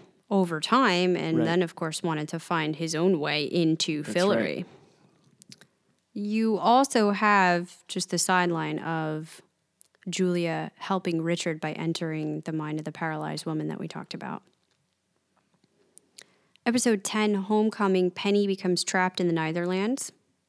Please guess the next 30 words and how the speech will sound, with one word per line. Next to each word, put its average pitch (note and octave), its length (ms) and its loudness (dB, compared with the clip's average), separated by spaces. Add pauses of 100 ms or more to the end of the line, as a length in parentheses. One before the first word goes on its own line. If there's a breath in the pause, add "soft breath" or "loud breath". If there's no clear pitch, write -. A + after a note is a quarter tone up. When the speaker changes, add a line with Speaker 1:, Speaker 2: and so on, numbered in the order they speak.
(400)
Speaker 1:
In G#3+ 140 4
order G3+ 180 4
to F#3 80 0
help F#3+ 280 0
him, F#3 280 4
Alice F#3 340 0
and F3+ 120 0
Quentin F3 280 0
have E3 180 -6
to F3 100 -8
go E3+ 120 -2
to D#3+ 80 -4
her D#3+ 120 -6
parents' E3 400 -4
house G#3 340 -4
to - 140 -8
ask E3 260 -8
for - 200 -8
help, D#3+ 360 -8
and D#3 300 -4
you D#3 80 -8
get D3+ 160 -12
a D3+ 80 -10
glimpse D#3 400 -2
at D#3+ 220 -4
what E3 200 -6
Alice's D3+ 480 -6
family G3 420 2
is A#3+ 140 0
like. B3 400 -4